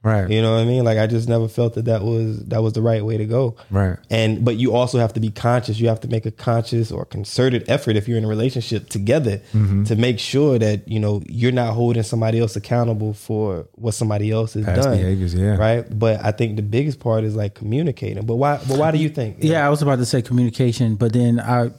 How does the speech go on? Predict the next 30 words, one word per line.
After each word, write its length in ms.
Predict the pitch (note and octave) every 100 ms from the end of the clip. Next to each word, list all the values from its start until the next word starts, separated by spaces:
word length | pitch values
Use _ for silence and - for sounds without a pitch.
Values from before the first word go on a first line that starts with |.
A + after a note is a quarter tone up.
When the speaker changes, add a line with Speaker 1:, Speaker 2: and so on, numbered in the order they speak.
| -
Speaker 3:
shout 260 | - C3+
out 180 | B2 A2
to 420 | - A#2+ A2+ A2+ A2+
season 840 | - C3+ A#2 A#2 A2 A2 A2 G#2+
two, 260 | - A#2+ A#2
episode 460 | A2 A2 - A2 A2
one, 340 | A#2 A2 A#2 A#2
insecurity. 680 | G2 - B2+ C3 A2+ G#2+ - _ _ _
Speaker 1:
Uh-huh. 260 | G2+ G2 G2 -
Speaker 3:
I 60 |
think 140 | A2+ A#2
a 40 |
lot 280 | A#2 A2+ A#2
of 80 | A2
it 100 | A2+
has 200 | A#2 A2+
to 60 | A2+
do 140 | A#2
with 140 | A2+ A2
Speaker 2:
Oh, 120 | G#2+
jealousy 400 | G#2+ A2 A#2+ A2+
and 100 | A2
Speaker 3:
insecurity. 0 |
Speaker 2:
ins-, 140 | G#2 -
jealousy 300 | A#2+ A#2 A2+ A#2
versus 300 | A#2 A2+ A2+
insecurity. 460 | G#2+ A#2+ A#2 B2+
Speaker 3:
Yeah, 340 | C3 C3 C3 A2+
like, 160 | A2
I, 120 | A2+